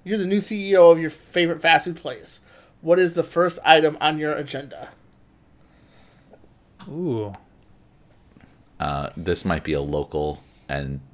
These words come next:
Speaker 3: only might be a me problem, but fixing Popeye's fucking DoorDash issues so I can get spicy chicken.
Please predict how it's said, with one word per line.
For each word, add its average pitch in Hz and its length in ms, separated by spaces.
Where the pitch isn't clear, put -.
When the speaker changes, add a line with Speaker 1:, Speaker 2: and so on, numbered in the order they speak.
Speaker 3:
only 78 240
might 73 220
be 71 280
a 71 80
me 73 300
problem, 147 500
but - 220
fixing 117 560
Popeye's - 480
fucking 92 500
DoorDash 80 680
issues 73 440
so - 260
I 80 40
can 82 140
get 82 300
spicy 73 360
chicken. - 380